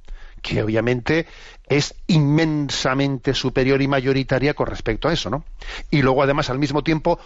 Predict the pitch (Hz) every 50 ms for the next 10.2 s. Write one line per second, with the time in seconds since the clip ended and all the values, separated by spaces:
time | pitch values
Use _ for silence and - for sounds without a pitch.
0 | - - - 160 151 156 160 170 185 185 151 - - 139 127 117 120 120 - -
1 | 127 113 110 113 120 120 123 131 135 127 - 139 - 143 139 131 139 - - 156
2 | 160 147 143 139 127 - 165 165 165 - - - - 139 135 120 135 131 131 123
3 | 139 135 - - - 147 127 - 143 - - 147 151 160 170 - - - - -
4 | - - - 147 131 131 131 - - 147 139 143 147 135 - 147 143 - 156 151
5 | 135 156 175 190 190 - - - - - - - - - - - - - - 147
6 | 135 - 143 131 131 127 120 - 208 196 - - - 135 120 117 113 120 117 127
7 | 107 117 120 120 117 113 117 117 117 - - - 135 120 139 123 123 123 120 117
8 | 131 123 127 120 - 127 127 - - 135 120 139 139 139 139 151 - - - -
9 | _ _ _ _ _ _ _ - - - - - 143 - - 143 143 135 139 151
10 | 165 185 196